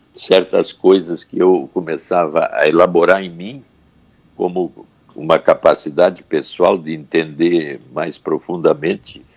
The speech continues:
afetos e, e, e, e aproximar a inteligência racional da inteligência afetiva e, tanto, e, portanto, mexer com a conduta de uma forma consciente,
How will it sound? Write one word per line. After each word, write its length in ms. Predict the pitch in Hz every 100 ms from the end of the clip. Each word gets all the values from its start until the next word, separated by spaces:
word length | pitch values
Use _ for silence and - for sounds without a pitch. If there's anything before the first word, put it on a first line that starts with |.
| _ _ _ -
afetos 840 | 71 - 92 107 107 - 65 71
e, 120 | 73 - 78
e, 460 | 76 71 69 65
e, 440 | - 73 - - 71
e 80 | -
aproximar 760 | - 85 - 85 80 85 85
a 80 | 78
inteligência 800 | 76 - 80 73 92 92 - 73
racional 720 | 78 73 - 76 85 90 80 _ _ _ _ _ _ 78
da 100 | 76
inteligência 720 | - 85 82 78 90 - 73
afetiva 560 | - 69 - 120 120
e, 40 | 78
tanto, 340 | - 101 95 _
e, 80 | -
portanto, 580 | - 78 - 101 87 98
mexer 300 | 90 - 98
com 120 | -
a 40 | 78
conduta 640 | 82 76 67 170 - 80
de 100 | 76
uma 200 | 78 73
forma 440 | - 90 85 80
consciente, 760 | - 80 73 - 87 135 - _